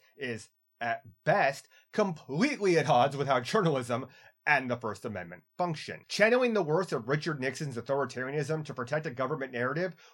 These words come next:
was not a good look on Nixon, not a good look on my city council. It was not a good look on Javier Becerra when he threatened journalists who did nothing wrong in twenty nineteen,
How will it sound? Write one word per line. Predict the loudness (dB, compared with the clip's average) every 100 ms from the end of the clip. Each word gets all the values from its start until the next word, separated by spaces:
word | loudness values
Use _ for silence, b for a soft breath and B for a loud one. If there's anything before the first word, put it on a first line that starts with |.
| B
was | -2 0
not | -2 0 0
a |
good | 0 -2
look | 0 -2 -4
on | -6 0
Nixon, | 0 0 -10 -12 -14 _
not | -8 -4
a | -4
good | -2
look | -4 -2
on | -2
my |
city | -2 -2 -4
council. | -2 -2 -2 -6 -8 B B
It | -4
was | -2 -2
not | -2 -2
a |
good | -2 -2
look | -2 0
on | -2
Javier | 0 0 0 0
Becerra | -2 0 2 4 2
when | 0
he | -4
threatened | -2 -2 -2 -2
journalists | 0 2 0 -2
who | -4
did | -4 -4 -6
nothing | -6 -4 -2
wrong | -2 -2
in | -4
twenty | -6 -4
nineteen, | -4 -2 -2 -2